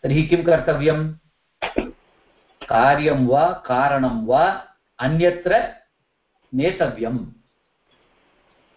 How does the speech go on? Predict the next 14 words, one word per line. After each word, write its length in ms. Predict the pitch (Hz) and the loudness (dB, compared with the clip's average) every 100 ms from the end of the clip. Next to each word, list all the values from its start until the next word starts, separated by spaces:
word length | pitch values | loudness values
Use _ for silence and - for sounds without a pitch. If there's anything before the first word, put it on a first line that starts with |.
| _ _ _ _ _ _ _ _ _ _ - | _ _ _ _ _ _ _ _ _ _ -6
तर्हि 440 | 131 165 175 - - _ - | 0 0 0 -4 -16 _ 0
घटपरिमाणम् 880 | 131 135 190 170 156 147 143 156 180 | 2 2 2 2 2 2 2 0 -2
इति 240 | 175 131 127 | -6 -8 -8
कार्यं 640 | - 120 143 131 143 143 - - _ _ _ _ _ _ _ _ _ _ - | -2 2 2 2 0 -2 -6 -16 _ _ _ _ _ _ _ _ _ _ -2
यत् 180 | 156 175 | 0 0
घटे 380 | 123 120 151 | -2 0 2
वर्तते, 760 | 147 127 - - 101 131 - - | 4 2 -4 -8 -4 -4 -4 -6
पुनः 280 | 147 131 160 | 0 4 4
घटः 440 | 156 180 165 147 | 2 -2 -2 0
कपाले 520 | 175 139 143 139 143 147 | 0 0 2 2 2 0
वर्तते 800 | 131 127 123 123 135 117 - _ - | -2 -2 -8 -4 -2 -2 -6 _ -12
इति 180 | 127 127 | -10 -8
कृत्वा 800 | - 185 - 113 107 165 - - _ _ _ _ _ _ | -4 -4 -2 0 2 2 -2 -16 _ _ _ _ _ _
स्वसमवायिसमवायित्वसम्बन्धेन 2500 | 175 185 160 156 180 180 185 180 160 160 165 160 156 165 160 135 139 131 120 110 101 123 196 | 2 4 4 4 4 4 2 0 0 2 2 0 -4 -8 -4 -4 -2 -2 -2 -6 -6 -6 -6